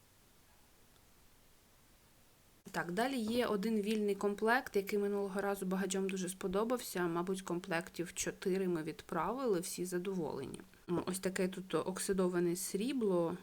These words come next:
Листячко, вісімнадцятий розмір каблучки по бірці, по факту трошечки більше йде, десь вісімнадцять і три. Інші розміри можна замовити,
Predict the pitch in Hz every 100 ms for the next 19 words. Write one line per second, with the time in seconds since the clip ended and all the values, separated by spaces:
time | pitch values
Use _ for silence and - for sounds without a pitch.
0 | - - - - 202 196 180 - - 220
1 | - 277 311 285 214 214 226 240 - 214
2 | 208 208 202 - 196 202 196 - 190 196
3 | 190 254 294 - 294 285 - - - 214
4 | 214 233 240 - 220 214 220 208 - -
5 | 190 190 185 190 190 190 240 220 190 190
6 | 180 - 185 208 214 196 185 - - 147
7 | 135 - - - - - - - - -
8 | 208 208 196 185 190 190 185 175 175 170
9 | 175 175 190 214 277 302 - 262